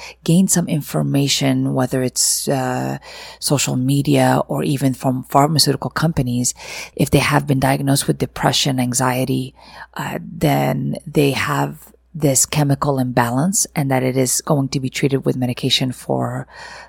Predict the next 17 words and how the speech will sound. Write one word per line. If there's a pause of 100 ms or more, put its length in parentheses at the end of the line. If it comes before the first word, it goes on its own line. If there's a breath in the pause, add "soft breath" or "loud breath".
their
lifetime. (920 loud breath)
<laughs>
Fortunately,
this
is (100)
not
true. (480 soft breath)
In
two
thousand
eleven,
as
a
matter
of
fact,